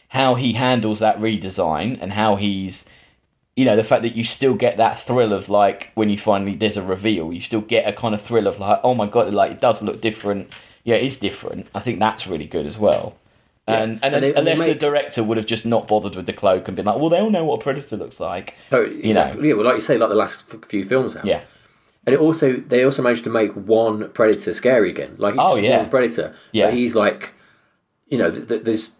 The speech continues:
Speaker 2: there's several shot scenes where he's just like a, a one-man killing machine, as he should
Speaker 1: Oh,
Speaker 2: be,
Speaker 1: yeah,
Speaker 2: you know?
Speaker 1: yeah. And they, I
Speaker 2: Um,
Speaker 1: said as well, they do that great, there's a great shot they do a couple of times where there'll be two characters talking or something, or a character, and the camera just defocuses and starts, and focuses on the background.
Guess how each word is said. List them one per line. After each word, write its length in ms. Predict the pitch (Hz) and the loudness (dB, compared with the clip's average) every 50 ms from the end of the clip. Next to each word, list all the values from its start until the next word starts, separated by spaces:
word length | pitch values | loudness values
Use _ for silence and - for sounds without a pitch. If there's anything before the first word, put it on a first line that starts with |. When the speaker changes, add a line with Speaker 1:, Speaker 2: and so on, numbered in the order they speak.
| _ - | _ -6
Speaker 2:
there's 160 | 117 113 117 | -4 -2 0
several 280 | - 139 131 - 117 113 | 2 0 0 0 -2 -2
shot 340 | 117 - 113 95 - - - | 0 2 2 2 2 0 -2
scenes 360 | - 120 110 107 104 95 101 | 0 0 2 0 -2 0 2
where 160 | 104 98 98 | 2 4 4
he's 140 | 98 101 101 | 2 2 0
just 180 | 107 101 - | -4 -2 -2
like 360 | 104 92 98 - - - - - - 113 | 0 0 0 -2 -4 -8 -14 -6 -2 -2
a, 120 | 110 - - | -2 0 0
a 60 | 98 | 0
one-man 340 | 101 117 110 101 95 95 90 | 2 2 0 0 0 -2 -2
killing 160 | - 120 117 | 0 0 0
machine, 220 | 101 - - 92 104 | -2 -2 -4 -4 -4
as 140 | 107 - 110 | -2 -2 -2
he 60 | 107 | 0
should 100 | 107 127 | 2 2
Speaker 1:
Oh, 140 | 143 117 104 | 4 4 4
Speaker 2:
be, 80 | 107 | 4
Speaker 1:
yeah, 160 | 107 95 80 | 4 4 2
Speaker 2:
you 60 | 78 90 | 2 0
know? 40 | 98 | 2
Speaker 1:
yeah. 200 | 101 87 - - - - - - - | 2 2 2 0 -6 -16 -8 -4 -2
And 100 | - 160 | 0 0
they, 80 | 160 156 | 0 0
I 140 | - 165 | 0 0
Speaker 2:
Um, 60 | 170 165 | 0 0
Speaker 1:
said 200 | - 208 180 165 | 0 0 2 2
as 100 | 151 151 | 0 0
well, 140 | 160 156 | 0 0
they 140 | 143 131 123 | 2 0 0
do 100 | 117 131 | 0 0
that 180 | 131 131 127 - | -2 -2 -2 -2
great, 340 | - 131 135 135 131 - 120 | -2 -2 0 0 0 0 0
there's 180 | 120 120 117 | 0 0 0
a 40 | 127 | -2
great 300 | 123 - 127 135 135 - | -2 0 0 0 0 0
shot 220 | - - - - - | 0 0 0 2 0
they 60 | 117 | 0
do 100 | 120 123 | -2 -4
a 60 | 120 | -4
couple 180 | - 131 117 117 | -4 -4 -6 -4
of 60 | - | 0
times 260 | - 135 127 113 113 | 0 2 2 2 2
where 300 | 113 113 113 110 107 110 - - - _ _ _ _ - | 4 4 4 4 2 0 -4 -16 -20 _ _ _ _ 2
there'll 140 | 120 117 107 | 4 4 4
be 380 | 104 123 127 120 117 120 120 120 - | 4 2 4 4 4 4 2 0 0
two 220 | - 147 135 123 | 0 2 2 2
characters 400 | - 123 127 123 - - 107 104 | 2 2 2 2 2 0 -4 -4
talking 420 | - 131 131 135 - - 101 87 80 | -2 0 0 0 0 -2 -4 -6 -6
or 80 | 78 | -6
something, 240 | - - 90 82 - | -6 -6 -8 -6 -6
or 60 | 101 98 | -6 -6
a 60 | - | -4
character, 640 | - 120 120 117 - - - - - - - - - - _ _ _ _ _ _ - | -2 0 0 0 0 -2 -6 -6 -4 -2 -4 -4 -6 -10 _ _ _ _ _ _ -2
and 100 | 104 117 | 0 0
the 60 | 120 107 | 0 0
camera 340 | - - 131 135 143 147 139 | 0 0 0 2 2 0 0
just 220 | - 127 - - | -2 -4 -4 -2
defocuses 800 | 123 120 113 - - 131 123 127 127 - 151 - - 160 208 - - | -2 -2 -2 0 0 0 0 0 0 -4 -4 -2 -2 -2 -2 -2 -2
and 100 | 127 120 | -4 -2
starts, 460 | - - 123 123 - - - - - - | 2 2 2 2 2 0 -4 -10 -6 -6
and 120 | 120 113 113 | -4 -2 0
focuses 360 | 139 135 127 - - 131 143 | 0 0 0 0 -4 -4 -2
on 60 | 139 131 | -2 0
the 40 | |
background. 460 | 123 131 135 - - 151 156 170 - | 2 2 0 0 0 -2 -2 -2 -2